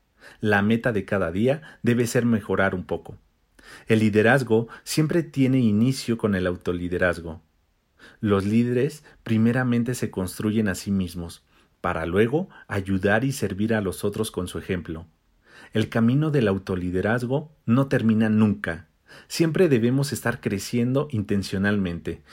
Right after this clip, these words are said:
saltando nuestros obstáculos, descubriendo nuestro valor intrínseco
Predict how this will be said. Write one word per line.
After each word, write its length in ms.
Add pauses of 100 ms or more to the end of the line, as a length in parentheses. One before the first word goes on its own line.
(160)
saltando 580
nuestros 400
obstáculos, 800 (200)
descubriendo 800
nuestro 420
valor 520
intrínseco 880